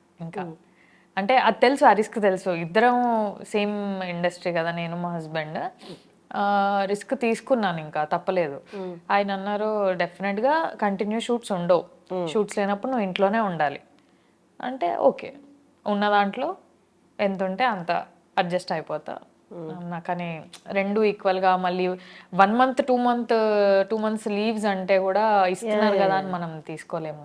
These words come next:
Speaker 1: కదా,
Speaker 2: మ్మ్.
Speaker 1: వాళ్ళకి ఇబ్బందే. ఆ, ఎందుకులే ఇంకా మానేస్తా,
Speaker 2: మ్మ్.
Speaker 1: కంటిన్యూ అవుతా ఇందులోనే అని చెప్పా. దాని తర్వాతే ఖుషి,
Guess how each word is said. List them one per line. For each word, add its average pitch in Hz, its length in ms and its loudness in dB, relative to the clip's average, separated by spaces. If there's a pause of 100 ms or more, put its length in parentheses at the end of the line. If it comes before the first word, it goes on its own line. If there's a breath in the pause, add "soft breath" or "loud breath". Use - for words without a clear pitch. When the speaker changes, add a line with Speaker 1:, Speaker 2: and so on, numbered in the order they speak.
Speaker 1:
కదా, 139 100 -10
Speaker 2:
మ్మ్. 175 540 -6
Speaker 1:
వాళ్ళకి 170 420 0
ఇబ్బందే. 156 680 -4 (680 soft breath)
ఆ, - 360 -6
ఎందుకులే 180 580 -2
ఇంకా 156 260 -10
మానేస్తా, 156 840 -8 (180)
Speaker 2:
మ్మ్. 175 140 -12 (180)
Speaker 1:
కంటిన్యూ 170 360 -6
అవుతా 156 220 -8
ఇందులోనే 151 480 -8
అని 160 260 -12
చెప్పా. - 260 -16 (560 soft breath)
దాని 196 300 0
తర్వాతే 240 840 -2 (120)
ఖుషి, 185 600 -6